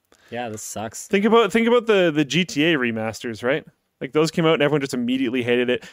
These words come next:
Speaker 2: Think about, like, anything Blizzard has basically ever done.
Speaker 1: Yeah, the Warcraft three remastered or reforged or whatever they called it. Didn't everyone just, like, universally pan it?
Speaker 2: It's a disaster. If I remember correctly, it hasn't been updated in, like, a year, like, at all. It's just
Speaker 1: Genius.
Speaker 2: trash. Yeah.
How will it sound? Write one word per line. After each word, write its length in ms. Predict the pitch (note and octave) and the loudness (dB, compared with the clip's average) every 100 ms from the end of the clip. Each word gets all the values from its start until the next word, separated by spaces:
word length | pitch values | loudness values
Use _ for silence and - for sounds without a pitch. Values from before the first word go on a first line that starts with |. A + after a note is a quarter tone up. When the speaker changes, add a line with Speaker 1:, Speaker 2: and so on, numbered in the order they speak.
| - | -2
Speaker 2:
Think 140 | F3+ | 0
about, 160 | F3+ D3+ | 2 2
like, 180 | C3+ - | 0 0
anything 400 | C#3+ C#3+ D#3 C3+ | 0 0 0 0
Blizzard 340 | B2+ B2 C#3+ | -2 0 -2
has 140 | C3 G#2+ | -2 -2
basically 500 | A#2+ B2+ B2+ C3 A#2 | -2 -2 -4 -2 0
ever 160 | A#2+ | 0
done. 180 | A#2 A#2 | -2 0
Speaker 1:
Yeah, 40 | B2 | 0
the 80 | |
Warcraft 420 | C#3 D3 - E3 - | 0 -4 -2 -4 -4
three 120 | A#2 | -8
remastered 680 | D3 B2 G2+ F#2+ - G2+ F#2+ | -6 -6 -8 -12 -12 -14 -14
or 120 | G#2+ A2+ | -14 -10
reforged 840 | A#2+ - A2+ A2+ A2 B2 A#2 A2 | -10 -8 -6 -6 -6 -6 -6 -6
or 80 | B2 | -8
whatever 220 | A2 G#2 | -6 -8
they 100 | G#2 | -8
called 240 | G2+ G#2 G#2 | -8 -8 -8
it. 80 | G#2 | -10
Didn't 160 | C3 | -10
everyone 300 | G#2+ A#2+ A#2+ | -8 -8 -8
just, 200 | A2 - | -10 -10
like, 180 | A#2 A2 - | -8 -8 -8
universally 800 | A#2+ A#2 G#2+ G#2+ A#2+ A2+ G#2+ | -10 -8 -10 -12 -10 -8 -8
pan 320 | - G#2+ F#2+ A#2+ | -12 -16 -12 -12
it? 100 | - | -8
Speaker 2:
It's 180 | E3+ - | -8 -6
a 60 | C#3 | -6
disaster. 640 | C3 A#2+ A#2+ C3 D3+ B2 | -6 -4 0 0 -2 -4
If 100 | B2 | -2
I 40 | D3+ | 0
remember 200 | D#3+ D#3 | 0 0
correctly, 360 | D#3+ - D3 | -2 -2 -2
it 40 | B2 | 0
hasn't 200 | C#3 D3+ | -2 -2
been 100 | B2 | -2
updated 400 | B2+ D3+ C#3+ C3+ | -2 -2 -2 -2
in, 80 | C3+ | -4
like, 160 | B2 | -6
a 60 | A#2+ | -6
year, 400 | G#2 A2 B2+ D#3 _ _ - | -8 -6 -6 -6 _ _ -4
like, 120 | B2+ | 0
at 120 | B2+ | 4
all. 300 | A#2+ B2+ - _ _ _ _ _ - | 4 4 0 _ _ _ _ _ -12
It's 140 | C3+ | -8
just 180 | D#3 - | -8 -6
Speaker 1:
Genius. 520 | - A2 G2+ F#2+ - | -2 -2 -2 -8 -14
Speaker 2:
trash. 20 | _ _ - | _ _ -6
Yeah. 260 | A#2+ A2+ | -6 -6